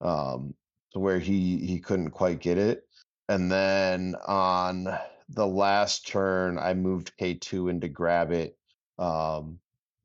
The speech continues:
before he could move his, he had his, um, he was, like, hesitant to move his, uh, Pathfinder, not Pathfinders, um, Commandos up because, like,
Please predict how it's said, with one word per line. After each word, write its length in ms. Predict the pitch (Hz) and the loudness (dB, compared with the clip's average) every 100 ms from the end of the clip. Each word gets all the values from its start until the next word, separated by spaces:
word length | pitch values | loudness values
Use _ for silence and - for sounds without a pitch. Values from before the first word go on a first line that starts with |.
| 104 | -6
before 400 | 82 104 110 101 | -2 0 2 2
he 180 | 87 95 | 2 -2
could 420 | 107 92 87 78 | 2 2 2 -2
move 260 | 98 95 90 | -4 -2 -2
his, 400 | 98 92 85 - | 0 0 0 -2
he 80 | 104 | -2
had 100 | 90 | 0
his, 200 | 85 85 | -2 -4
um, 540 | 82 78 67 57 - - _ _ _ - | -4 -4 -6 -8 -10 -16 _ _ _ -4
he 320 | 110 127 107 151 | 2 4 2 0
was, 260 | 123 117 | 0 2
like, 180 | 127 104 | 2 0
hesitant 420 | 139 139 139 135 | 2 2 2 2
to 80 | 107 | 2
move 160 | 131 113 | 4 4
his, 220 | 104 87 | 4 4
uh, 680 | 104 95 90 87 87 87 80 - - _ _ _ | 6 6 6 6 8 6 2 -4 -20 _ _ _
Pathfinder, 540 | - 117 113 110 98 92 | 0 0 2 2 2 0
not 180 | 95 | -2
Pathfinders, 680 | - 85 - 85 82 82 - - | -2 -6 -4 -6 -6 -8 -10 -10
um, 520 | 85 85 80 - - | -8 -8 -8 -8 -10
Commandos 480 | - 107 101 101 85 | -4 0 2 2 2
up 180 | 90 - | -2 -4
because, 280 | 92 98 82 | -4 -4 0
like, 200 | 87 | 0